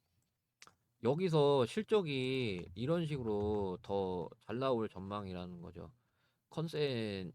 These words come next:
그, 그러니까 이 일 분기 대비해서 거진 두 배 나왔는데,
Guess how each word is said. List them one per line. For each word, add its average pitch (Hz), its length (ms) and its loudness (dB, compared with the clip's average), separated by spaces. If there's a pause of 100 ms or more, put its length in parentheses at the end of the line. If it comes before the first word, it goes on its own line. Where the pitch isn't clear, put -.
그, 92 560 -4 (2250)
그러니까 117 360 2 (120)
이 123 240 -2
일 185 220 -2
분기 196 380 0
대비해서 120 760 4
거진 147 360 2
두 117 200 -6
배 147 160 2
나왔는데, 95 1040 -2